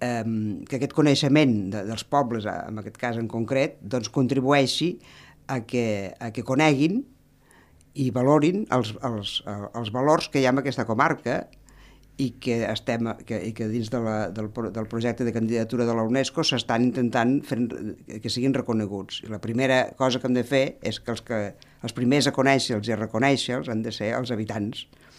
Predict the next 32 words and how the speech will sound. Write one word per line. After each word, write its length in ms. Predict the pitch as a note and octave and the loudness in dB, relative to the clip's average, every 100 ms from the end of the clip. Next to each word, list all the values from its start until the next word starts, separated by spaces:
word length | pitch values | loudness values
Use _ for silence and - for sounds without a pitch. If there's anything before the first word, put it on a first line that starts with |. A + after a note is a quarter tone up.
| - - | -20 -14
els 140 | A#2 - | -8 -2
que 100 | A#2+ | 0
viuen 240 | A#2+ A#2+ | 2 2
aquí. 300 | A2+ G#2 G2 - - - | 0 -4 -8 -8 -20 -10
I 80 | A2+ | -4
com 100 | A#2+ | -2
que 100 | B2 | 2
constatem 600 | C#3 A#2 C3+ D3+ C#3 A2 A2 _ - - - _ _ - | 2 4 2 4 4 2 -4 _ -20 -20 -20 _ _ -4
que 140 | C3 A#2 G#2+ G2 G#2+ | 0 2 0 0 -2
hi 100 | A#2+ A2+ | 0 2
ha, 80 | A#2 - | 0 -2
hi 160 | A2+ A#2 | -2 -2
ha, 160 | G#2 G2 | -2 -2
hi 80 | A2 | -4
ha 80 | A#2+ | -4
desconeixement 720 | - B2+ A#2 A#2 A#2+ C3+ E3 A#3 | -2 0 2 2 2 2 0 -2
de, 180 | A2+ G#2+ G2+ | -2 -2 -4
de, 240 | G#2 F#2+ E2+ F2+ | -6 -8 -10 -10
de, 160 | F#2 | -8
dels 220 | F#2+ A2 - | -8 -8 -2
pobles, 380 | C3 C3 C3+ B2 | -2 -2 -2 -2
entre 220 | G#2 B2+ | 0 0
altres, 260 | B2 D#3+ C#3+ | -2 -2 0
sobretot 320 | A2+ A2 A2+ | 0 0 -2
els 80 | - | -2
pobles 320 | A#2+ G#2+ A2 | -2 -2 -4
que 140 | A2+ | -2
no 100 | G#2+ | -2
tenen 240 | A2 A2 A2 | -2 -2 -2
escola, 460 | - B2 A#2+ G3 A#3 - - - - - _ | -2 -2 -2 -4 -10 -20 -20 -20 -20 -20 _
doncs, 520 | - B2 A2+ A2+ A2 G#2+ | -6 -2 0 0 -2 -2
eh, 360 | G#2 G#2 G2+ | -2 -2 -4